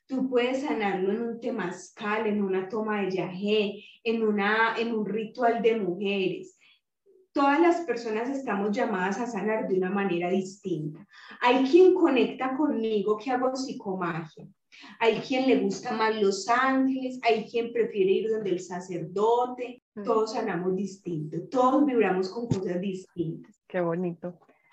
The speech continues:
Speaker 3: Eh, por ejemplo, bueno, no sé, siento que de, de, en algún punto todas las relaciones de pareja se transforman.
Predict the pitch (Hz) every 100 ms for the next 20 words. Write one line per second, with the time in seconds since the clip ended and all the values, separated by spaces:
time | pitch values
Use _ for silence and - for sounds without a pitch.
0 | _ _ _ _ _ _ _ - 214 196
1 | 190 - - 214 208 202 208 196 180 220
2 | 226 226 226 - _ - 214 208 180 -
3 | 196 202 - 214 214 202 180 214 220 233
4 | 254 208 190 - 190 185 185 180 175 175
5 | 220 214 214 202 - _ 226 208 214 180
6 | 160 - 170 160 190 180 156 156 165 180
7 | 156 151 147 180 165 165 170